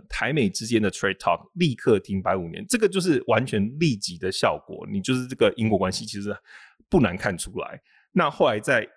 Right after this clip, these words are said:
二零一二年，就是五年后，台湾呢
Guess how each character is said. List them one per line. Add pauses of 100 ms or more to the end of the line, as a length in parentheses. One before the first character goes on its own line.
(160)
二
零
一
二
年，
就
是
五
年
后，
台
湾
呢